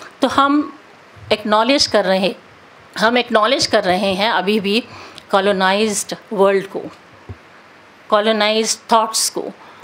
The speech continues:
तो हमें सबसे पहले तो इन सिंबल्स को छोड़ना होगा। तो ये एफर्ट गवर्नमेंट लेवल पे ज़रूर होनी चाहिए।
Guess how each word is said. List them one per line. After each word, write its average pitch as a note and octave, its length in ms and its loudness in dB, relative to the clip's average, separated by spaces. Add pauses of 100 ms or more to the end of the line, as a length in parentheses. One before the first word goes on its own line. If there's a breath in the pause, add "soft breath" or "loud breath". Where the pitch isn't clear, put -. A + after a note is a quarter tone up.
(140)
तो B3+ 60 2
हमें D4+ 180 4
सबसे D#4+ 420 0
पहले C#4 340 2
तो D4+ 120 2
इन C#4 100 6
सिंबल्स C4+ 500 2
को A#3+ 140 2
छोड़ना D3+ 420 0
होगा। - 400 -8 (1040)
तो B3+ 340 4
ये A#3 220 2
एफर्ट A#3+ 520 0
गवर्नमेंट G#3 440 0
लेवल G#3+ 260 2
पे G#3+ 340 0
ज़रूर G3+ 360 0
होनी G#3 240 -4
चाहिए। A3 380 -2